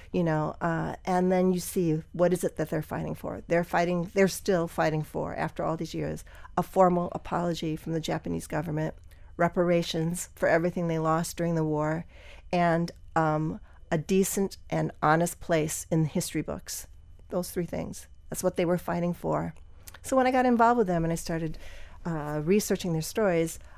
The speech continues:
I found myself on the streets with them. I found myself in Congress. I was one of the persons who really led the Filipino American voice of House Resolution one twenty-one and got that passed with, um, Congressman Mike Honda's,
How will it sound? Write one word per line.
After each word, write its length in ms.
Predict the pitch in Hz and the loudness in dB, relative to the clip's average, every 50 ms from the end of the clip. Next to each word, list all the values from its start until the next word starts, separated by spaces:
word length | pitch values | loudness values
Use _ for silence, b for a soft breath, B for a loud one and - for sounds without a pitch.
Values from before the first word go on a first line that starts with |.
| b - | b 2
I 80 | 175 185 | 2 4
found 280 | - - 170 170 170 165 | 6 6 4 4 4 4
myself 380 | 151 156 - - 151 156 - | 2 0 0 0 0 0 0
on 140 | 147 147 147 | -2 -2 -2
the 60 | 139 | -2
streets 360 | - - - 208 240 233 - | -4 0 2 2 2 2 0
with 140 | - 240 233 | -2 -2 0
them. 340 | 226 226 233 247 240 240 - - - | 0 0 0 0 -2 -2 -4 -2 0
I 100 | 156 156 | 0 0
found 280 | - - 143 151 151 | 0 0 0 0 0
myself 520 | 151 156 - - 147 151 151 156 - - - - - | 0 -2 -2 0 0 0 0 -2 -4 -8 -12 -4 -2
in 140 | 160 160 156 | 0 0 0
Congress. 680 | - - 185 185 196 - 233 233 247 247 - - - B B B B B B B | 2 4 4 4 6 4 2 0 0 -2 -4 -6 -8 B B B B B B B
I 100 | - 165 | -4 0
was 200 | 156 165 160 - | 0 0 0 2
one 200 | 170 165 165 170 | 2 2 2 2
of 100 | 165 156 | 2 0
the 300 | 151 160 156 156 - - - | 0 0 0 0 0 -2 -4
persons 480 | - - 165 165 - - 170 165 165 - | 0 0 0 2 2 0 -2 -2 -2 -2
who 100 | 185 160 | -2 0
really 260 | 170 170 170 170 165 | 2 2 2 2 2
led 260 | 160 160 156 170 165 | 2 2 2 2 0
the 80 | 165 165 | -2 -4
Filipino 800 | - - 175 170 170 - - - 185 170 170 165 160 160 160 - | -2 0 0 0 -2 -4 -4 -2 0 2 2 4 4 2 2 2
American 600 | - 160 160 156 156 156 160 160 - 170 156 156 | 2 2 4 4 4 4 2 2 0 0 0 0
voice 480 | 147 160 151 151 156 180 190 - - - - - | 0 0 0 0 0 0 0 -2 -4 -6 -4 -2
of 340 | 165 160 151 151 147 - B B B B B B B | 0 2 2 2 0 -2 B B B B B B B
House 300 | - - 175 180 - - | 0 2 2 2 2 2
Resolution 600 | 175 160 165 180 - 180 175 175 - 220 202 190 180 | 2 2 2 2 0 0 0 2 2 2 2 4 4
one 220 | 165 160 165 165 | 4 2 2 0
twenty-one 680 | - - 165 165 165 165 156 151 151 160 170 185 196 202 | 0 -2 -2 0 0 0 0 0 2 2 2 0 0 0
and 220 | - 170 156 147 | 0 0 0 0
got 220 | - 147 151 - | 0 0 -2 -2
that 160 | - - - - | -4 -6 -6 -8
passed 500 | - - 165 170 165 208 - - - - | -8 -6 -4 -2 -2 -2 -4 -6 -4 -2
with, 260 | 175 165 156 151 - - | 0 0 0 0 -2 -4
um, 220 | 180 156 147 147 151 | -2 -2 -2 -2 -4
Congressman 500 | - - 165 160 160 160 - - 165 160 | -4 -2 -2 -2 -2 -2 -2 -2 -2 0
Mike 220 | 165 160 151 - | 0 0 -2 -4
Honda's, 480 | - - 160 160 170 170 175 170 165 | -4 -4 -2 -2 0 2 2 0 0